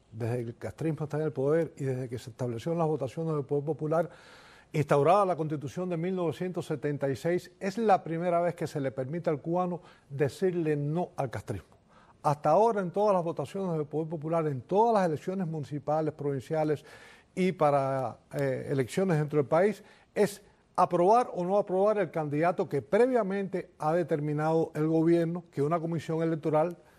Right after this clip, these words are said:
dice quién es la persona. En esta oportunidad, el gobierno ha dado el,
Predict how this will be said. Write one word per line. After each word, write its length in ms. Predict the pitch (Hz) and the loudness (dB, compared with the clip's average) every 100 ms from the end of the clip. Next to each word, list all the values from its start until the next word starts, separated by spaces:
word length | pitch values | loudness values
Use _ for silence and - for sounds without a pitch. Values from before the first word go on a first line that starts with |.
| - | -8
dice 380 | 131 247 - 135 | 2 2 2 -2
quién 160 | 147 | 0
es 60 | 147 | 0
la 100 | 139 | -2
persona. 380 | 117 - 127 - - _ _ - | -6 -8 -8 -10 -16 _ _ -4
En 180 | 170 226 | 2 4
esta 240 | 254 269 | 4 4
oportunidad, 680 | 220 220 202 170 156 156 151 - _ _ _ _ - | 2 -2 -2 -2 0 0 -2 -10 _ _ _ _ -6
el 120 | 131 | -2
gobierno 500 | 127 139 196 208 185 - _ _ _ - | 2 4 4 4 0 -8 _ _ _ -6
ha 120 | 127 | 0
dado 380 | 165 240 240 220 | 4 6 6 4
el, 280 | 175 143 | 0 -4